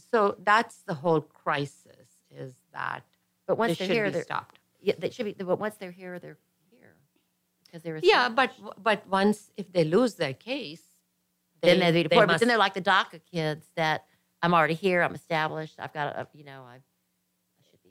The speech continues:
Speaker 2: here."
Speaker 1: I mean, daca is different because somebody brought you over as your
Speaker 2: Right, I
Speaker 1: child,
Speaker 2: totally agree.
Speaker 1: uh,
Speaker 2: The
Speaker 1: beyond,
Speaker 2: daca kids that I
Speaker 1: without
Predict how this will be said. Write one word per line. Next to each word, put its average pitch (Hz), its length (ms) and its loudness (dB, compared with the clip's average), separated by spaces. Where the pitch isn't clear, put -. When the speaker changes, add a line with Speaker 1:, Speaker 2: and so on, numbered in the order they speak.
Speaker 2:
here." - 120 -20
Speaker 1:
I - 60 -20
mean, 285 340 -6
daca 254 560 2
is 175 180 -10
different 151 540 -12
because 151 320 -14
somebody 202 400 -6
brought 131 480 -8
you 127 220 -18
over 147 340 -2
as 120 240 -6
your 165 80 2
Speaker 2:
Right, - 180 -2
I 214 120 2
Speaker 1:
child, 202 180 6
Speaker 2:
totally 226 200 4
agree. 123 380 -10
Speaker 1:
uh, 139 80 -20
Speaker 2:
The 190 80 4
Speaker 1:
beyond, 214 320 4
Speaker 2:
daca 247 120 -8
kids 214 300 0
that 180 160 -4
I 185 160 4
Speaker 1:
without 160 80 2